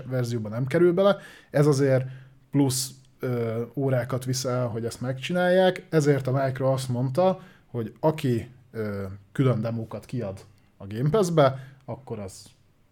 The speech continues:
azért fizet. Tehát, hogy azt, azt fogja honorálni. Ez szerintem leginkább a, a kisebb, ö, fejlesztő csapatoknak lesz fontos, és nyilván ez utána, ö, jelentheti azt is, hogy mondjuk a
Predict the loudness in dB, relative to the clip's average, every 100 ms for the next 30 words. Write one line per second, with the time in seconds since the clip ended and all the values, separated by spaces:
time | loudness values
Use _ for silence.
0 | _ -16 -14 -14 -16 -20 -20 _ _ _
1 | _ -16 -14 -16 -14 -10 -10 -10 -12 -10
2 | -10 -8 -2 2 4 6 4 0 -4 -14
3 | -6 -4 0 0 0 2 2 0 -2 -2
4 | -4 -4 -8 -8 -6 -6 -6 -10 -16 -20
5 | _ _ _ _ _ -8 -8 -4 -4 -2
6 | -2 -4 -8 -14 -20 _ -12 -8 -8 -10
7 | -10 -8 -10 -10 -8 -6 -6 -6 -8 -6
8 | -6 -6 -6 -4 -2 2 4 4 2 -10
9 | -8 -4 0 2 2 0 -4 -6 -6 -4
10 | -4 -4 -6 -10 -20 _ _ -8 -4 -4
11 | -2 -2 -2 -2 -6 -6 -4 -4 -6 -8
12 | -6 -8 -8 -6 -6 -6 -8 -6 -4 -4